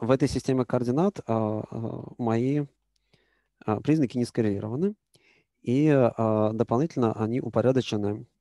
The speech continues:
Значит, вот, а, давайте я скажу, что вот это, а, вот эта штука называется первой главной компонентой, вот эта координата. Вот эта координата называется второй главной компонентой. А, значит, а, они, а,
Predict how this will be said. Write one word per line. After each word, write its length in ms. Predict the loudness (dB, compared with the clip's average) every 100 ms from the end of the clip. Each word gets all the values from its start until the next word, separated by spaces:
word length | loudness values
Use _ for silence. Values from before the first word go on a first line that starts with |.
| _
Значит, 260 | -16 -14 -14
вот, 120 | -14 -16 -12
а, 340 | -10 -10 -10 -14
давайте 640 | -14 -12 -10 -10 -10 -12
я 40 |
скажу, 260 | -12 -10 -10
что 180 | -10 -10
вот 100 | -8
это, 260 | -8 -10 -14 _ _ _ _ _ _ _ _ _ _
а, 160 | -6 -4
вот 160 | -2
эта 100 | -2
штука 280 | -2 -4 -4
называется 420 | -4 0 0 0
первой 260 | 0 0 2
главной 280 | 2 0 -4
компонентой, 500 | -6 -4 -6 -6 -14
вот 80 | -14
эта 120 | -6
координата. 580 | -6 -4 -4 -6 -12 -18 _ _ _ _ _
Вот 80 | -8
эта 100 | -4
координата 380 | -2 0 -2 -2
называется 300 | -4 -6 -4
второй 240 | -6 -4
главной 280 | -8 -10 -10
компонентой. 580 | -14 -12 -10 -12 -16 -20 _ _ _ _ _ _ _ _ _ _ _ _ _ -6
А, 420 | -4 -2 -4 -8 -14 _
значит, 500 | -8 -6 -6 -6 -8 -8
а, 300 | -12 -10 -10 -2
они, 440 | -2 0 0 0 0
а, 120 | -2